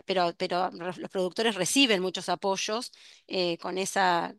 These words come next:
con esa, mm, eh, política de promoción de inversiones. Tenemos una, una seguridad social que también beneficia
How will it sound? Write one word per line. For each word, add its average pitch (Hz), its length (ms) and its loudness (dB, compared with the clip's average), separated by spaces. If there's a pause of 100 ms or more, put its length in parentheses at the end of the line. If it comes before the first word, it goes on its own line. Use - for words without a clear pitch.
(100)
con 180 180 -4
esa, 180 420 2
mm, 170 560 -10
eh, 175 460 -8 (260)
política 190 520 0
de 175 80 0
promoción 180 380 -4
de 185 40 -2
inversiones. 220 840 4 (300)
Tenemos 202 440 0
una, 185 420 2
una 202 160 -2
seguridad 185 440 2
social 202 360 2
que 202 100 2
también 196 380 2
beneficia 196 720 2